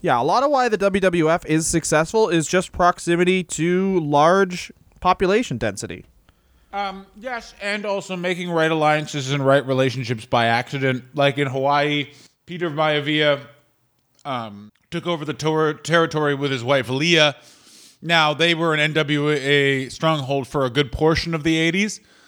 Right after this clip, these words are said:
Speaker 2: but also Rocky was working with, um, was working in the W W F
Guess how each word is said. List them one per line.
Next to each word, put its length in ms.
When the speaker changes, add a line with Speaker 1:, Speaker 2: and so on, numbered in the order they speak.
Speaker 2:
but 180
also 320
Rocky 400
was 220
working 400
with, 380
um, 680
was 240
working 340
in 100
the 80
W 240
W 300
F 200